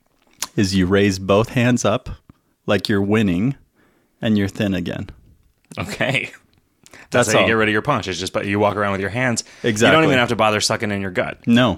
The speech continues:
Speaker 2: Like, you
Speaker 1: No,
Speaker 2: just,
Speaker 1: you
Speaker 2: you
Speaker 1: just
Speaker 2: walk
Speaker 1: hold,
Speaker 2: around
Speaker 1: hold
Speaker 2: like
Speaker 1: up your
Speaker 2: you're,
Speaker 1: hands.
Speaker 2: you're right. You could get somebody to hold them up for you.
Speaker 1: Uh, that's true, but that gets complicated at parties.
Speaker 2: I think holding your hands up kind of technically counts as exercise.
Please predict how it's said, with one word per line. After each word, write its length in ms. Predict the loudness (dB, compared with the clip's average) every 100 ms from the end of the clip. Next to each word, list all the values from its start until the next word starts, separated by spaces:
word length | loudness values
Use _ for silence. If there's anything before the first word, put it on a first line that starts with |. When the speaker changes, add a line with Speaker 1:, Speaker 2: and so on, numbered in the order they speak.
| -6
Speaker 2:
Like, 140 | -4
you 80 | 0
Speaker 1:
No, 100 | 2
Speaker 2:
just, 100 | 4
Speaker 1:
you 60 | 2
Speaker 2:
you 40 |
Speaker 1:
just 160 | 2 4
Speaker 2:
walk 80 | 6
Speaker 1:
hold, 180 | 6 4
Speaker 2:
around 120 | 2
Speaker 1:
hold 160 | 4
Speaker 2:
like 60 | 4
Speaker 1:
up 40 | 2
your 100 | 2
Speaker 2:
you're, 80 |
Speaker 1:
hands. 420 | 2 2 0 -2 -4
Speaker 2:
you're 100 | -4
right. 240 | -4 -6 -8
You 100 | -6
could 120 | -4 -2
get 120 | -2
somebody 380 | -2 -2 -2 -4
to 180 | -4
hold 200 | -2 -2
them 120 | -2 -6
up 160 | -6
for 240 | -2 0 0
you. 300 | -4 -8 -12 _ _ _ -12 -12 _ _ _ -16
Speaker 1:
Uh, 340 | -6 -2 0 2
that's 260 | 2 0
true, 280 | 0 2 4
but 180 | 2 2
that 160 | 0
gets 220 | 0 -2 0
complicated 760 | 0 0 -2 0 2 2 0
at 120 | 0
parties. 440 | 0 0 -2 -4 -6
Speaker 2:
I 60 |
think 120 | -4
holding 240 | 0 0 0
your 120 | -2
hands 240 | -4 -4
up 240 | -6 -8 -16 -16
kind 380 | -8 -4 -4 -6
of 160 | -8
technically 420 | -12 -10 -10 -10
counts 300 | -8 -8 -8
as 120 | -10 -10
exercise. 600 | -12 -14 -14 -10 -8